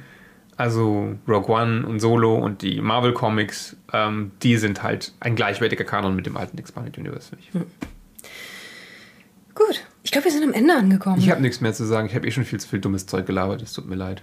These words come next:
Speaker 2: Hast du?
Speaker 1: Ich glaub schon.
Speaker 2: Ist mir nicht aufgefallen.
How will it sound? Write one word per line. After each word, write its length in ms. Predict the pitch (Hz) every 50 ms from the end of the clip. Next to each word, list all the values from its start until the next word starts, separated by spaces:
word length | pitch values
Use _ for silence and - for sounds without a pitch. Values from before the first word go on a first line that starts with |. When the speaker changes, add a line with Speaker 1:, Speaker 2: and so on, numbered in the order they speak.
| - - _ _ _ _
Speaker 2:
Hast 220 | - 196 190 196 -
du? 180 | 359 427 427 - -
Speaker 1:
Ich 120 | - -
glaub 200 | - 113 92 -
schon. 260 | - 117 113 117 110 - -
Speaker 2:
Ist 100 | 226 214
mir 120 | 240 247
nicht 160 | 240 226 220
aufgefallen. 500 | 196 196 - 190 - 190 180 180 180 175